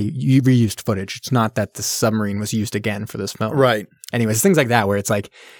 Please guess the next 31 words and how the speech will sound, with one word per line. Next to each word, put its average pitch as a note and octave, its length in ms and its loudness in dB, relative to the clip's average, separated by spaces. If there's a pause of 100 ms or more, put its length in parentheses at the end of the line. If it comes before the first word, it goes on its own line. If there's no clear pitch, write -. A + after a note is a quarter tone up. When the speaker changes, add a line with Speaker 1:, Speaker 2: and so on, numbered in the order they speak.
(240)
Speaker 1:
you E3 180 2
heard D#3+ 200 4
this E3+ 140 4
somewhere E3+ 320 6
and C#3 80 6
got A2+ 140 4
it G#2+ 100 -4
slightly G#2 340 0
wrong. G2+ 520 -2
Speaker 2:
Yeah. A2+ 340 2
Speaker 1:
And A2 100 4
no A2 120 6
one G#2+ 180 4
can A2+ 140 -2
correct E3 320 2
it B2 100 2
because A2+ 320 2
no A2+ 160 6
one G#2+ 340 2
corrects G#2 280 -2
these G#2+ 100 -4
kind - 160 -4
of A2 60 -8
things A#2 320 0
on A#2 100 6
the G#2+ 60 8
Speaker 2:
Yeah. G2+ 80 8
Speaker 1:
internet. G2+ 360 4 (300)
It B2+ 40 -4
just - 180 -2
persists. - 480 -2